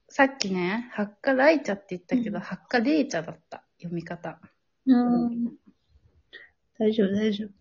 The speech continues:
Speaker 1: うん。
Speaker 2: 別に。
Speaker 1: 大豆や雑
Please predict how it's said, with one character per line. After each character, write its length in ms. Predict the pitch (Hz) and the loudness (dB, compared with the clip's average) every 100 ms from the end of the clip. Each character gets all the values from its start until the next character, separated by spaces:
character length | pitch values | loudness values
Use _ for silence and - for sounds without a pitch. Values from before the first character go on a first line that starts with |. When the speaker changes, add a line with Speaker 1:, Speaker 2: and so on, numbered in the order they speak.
| - | -10
Speaker 1:
う 40 | |
ん。 40 | 180 | -8
Speaker 2:
別 200 | 160 208 | -6 -6
に。 140 | 220 - _ _ _ _ _ _ _ - - _ _ _ _ _ _ | -6 -8 _ _ _ _ _ _ _ -20 -20 _ _ _ _ _ _
Speaker 1:
大 260 | 196 208 226 | -4 -4 -2
豆 140 | 226 | -2
や 160 | 208 202 | -2 -4
雑 240 | 202 190 | -6 -10